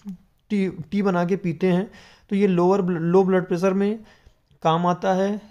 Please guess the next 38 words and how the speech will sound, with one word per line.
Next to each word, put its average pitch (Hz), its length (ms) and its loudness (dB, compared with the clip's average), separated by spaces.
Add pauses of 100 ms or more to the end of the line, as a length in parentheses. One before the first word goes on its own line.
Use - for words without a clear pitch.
और 156 240 0
लिवर 185 300 2
हेल्थ 185 240 2
को 202 120 -2
मजबूत 170 400 0
करता 185 360 0
है, 190 240 0 (1500)
वेट 170 240 -10
लॉस 180 260 -2
में 190 140 -2
बहुत 160 220 0
ज़्यादा 175 220 0
फ़ायदेमंद 175 540 0
है। 180 240 -4 (500)
तो 196 60 -2
अगर 190 360 0
आप 160 160 0
गुड़हल 180 240 2
लगाते 185 400 4
हैं 214 340 -2
तो 175 60 -8
आपके 151 420 -2 (180)
लिए 175 120 0
बहुत 151 320 -2
ही - 60 -18
फ़ायदेमंद 120 600 -8
है। 127 240 -10
नेक्स्ट 190 240 -2
जो 208 100 4
प्लांट 190 260 0
है 196 60 -4
दोस्तों 196 280 0
वो 190 120 2
है 170 120 4
समी 170 320 -2
का 190 80 0
प्ला-, 175 320 -8
पौधा। 165 400 -2